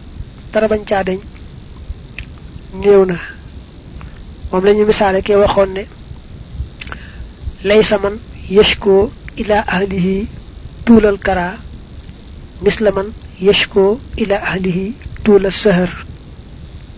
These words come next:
Sahar bi koy def sin soo rek, muy al-, muy firi foog. Laysa man dit koo xam ne yashko day jàmbat ila ahli jëm ci ñoom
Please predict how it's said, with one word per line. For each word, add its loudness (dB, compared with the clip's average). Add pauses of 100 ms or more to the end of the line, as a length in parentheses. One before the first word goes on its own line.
(1600)
Sahar 6
bi 0 (300)
koy 2
def 4
sin 0
soo 8
rek, -2
muy -2
al-, -2 (200)
muy 2 (240)
firi 2
foog. 4 (1300)
Laysa 2
man 0
dit 4
koo 6
xam -2
ne 0
yashko 4
day 0
jàmbat -2 (840)
ila 4
ahli 4
jëm 4
ci 0
ñoom 4